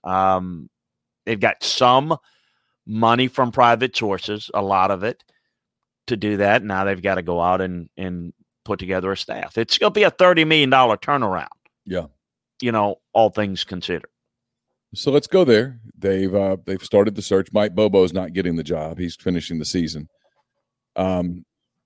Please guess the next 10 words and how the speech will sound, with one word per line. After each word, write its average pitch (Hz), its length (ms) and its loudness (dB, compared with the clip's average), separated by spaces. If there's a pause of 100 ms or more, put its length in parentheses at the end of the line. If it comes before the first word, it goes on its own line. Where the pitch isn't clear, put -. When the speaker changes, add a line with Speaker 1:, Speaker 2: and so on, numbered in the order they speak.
(1300)
Speaker 2:
the 127 120 4
name 127 360 6
that 120 100 4
I 120 160 4
heard 110 480 2 (220)
the 101 80 0
most 101 560 0 (200)
on 90 220 -6
Sunday 92 380 -2
night, 90 320 -4